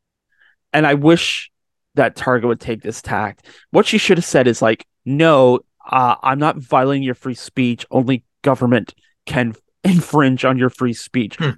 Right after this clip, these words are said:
Speaker 1: Target is private property. If we
Speaker 2: Hmm.
Speaker 1: don't want you here, you don't have to be here." And we can have someone, like, uh, whether it's our own security or police, toss you off. That's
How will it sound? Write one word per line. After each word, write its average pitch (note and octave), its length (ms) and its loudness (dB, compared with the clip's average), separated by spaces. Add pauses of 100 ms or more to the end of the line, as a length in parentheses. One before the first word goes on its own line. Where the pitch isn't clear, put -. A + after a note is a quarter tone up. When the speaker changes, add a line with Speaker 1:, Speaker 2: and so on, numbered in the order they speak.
Speaker 1:
Target B2 400 0
is F#3 140 2
private F3+ 420 2
property. D3+ 580 2 (340)
If C3+ 200 -6
we B2 140 -2
Speaker 2:
Hmm. - 80 0
Speaker 1:
don't E3 160 4
want G#3 240 4
you G3+ 120 0
here, D3 460 0 (240)
you C3+ 260 0
don't F#3 240 0
have D3 260 -2
to D3+ 100 -4 (140)
be C#3 220 -6
here." A2+ 520 -10 (840)
And D3 120 0
we D#3 120 4
can E3+ 120 2
have D3+ 380 -2
someone, B2 600 0 (100)
like, A#2 200 -6 (120)
uh, C3 160 0
whether C3 240 6
it's - 120 -2
our C3 140 4
own D3+ 140 4
security C3+ 460 0
or A#2 100 0
police, C3+ 540 -4 (420)
toss B2 340 -2
you B2 140 0
off. G#2 260 0 (380)
That's - 560 -4